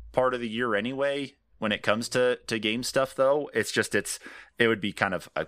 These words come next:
a kick for sure. Like, but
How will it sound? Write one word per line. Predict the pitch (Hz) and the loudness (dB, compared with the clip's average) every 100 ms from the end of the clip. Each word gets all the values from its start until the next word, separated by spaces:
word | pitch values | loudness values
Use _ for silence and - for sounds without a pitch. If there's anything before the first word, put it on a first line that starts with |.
| - | -2
a | 90 | -4
kick | - 85 - | -2 -4 -2
for | 85 | -4
sure. | - 82 85 - _ | -2 -2 -2 -6 _
Like, | - 87 - _ - _ - - - | -4 -4 -4 _ -20 _ -20 -20 -6
but | - 104 - | 2 2 2